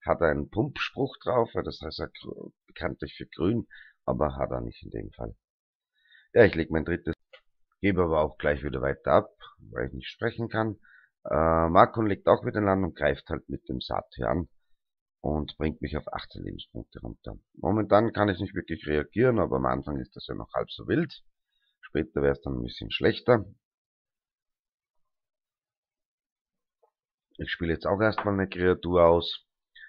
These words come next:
Und zwar die Küstenchimäre. Die ist fliegend, eine eins fünfer Kreatur, also super Blocker.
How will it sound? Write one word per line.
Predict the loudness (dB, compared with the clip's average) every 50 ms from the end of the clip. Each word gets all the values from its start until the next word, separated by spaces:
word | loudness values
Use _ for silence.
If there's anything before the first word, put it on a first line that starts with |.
| _ _ _ _ _ _ -10
Und | -10 -10 -6
zwar | 2 4 6 8 8 8 6 4
die | 0 -2 -6 -6 -4 -4 -4 -6 _
Küstenchimäre. | -8 -8 -8 -6 -4 -4 -2 0 2 2 4 4 6 6 6 6 6 6 4 2 -2 -16 _ _ _ _ _ _ _ _ _ _ _ _ _ _ _ _ _ _ _ _ _ -6 -2
Die | 0 2 2 2 0 0 -4 _ _ _ _ -18
ist | -10 -10 -6
fliegend, | -2 0 0 2 2 0 0 -2 -2 -2 -2
eine | -2 -2 -2
eins | -2 -4 -4 -4 -4 -6 -6
fünfer | 0 2 2 2 4 2 0 0
Kreatur, | 2 -2 0 2 2
also | 0 0 -2
super | -8 -8 -6 -6 -6 -6 -6 -10 -10
Blocker. | -2 -2 -2 -2 -2 -4 0 0 0 0 -4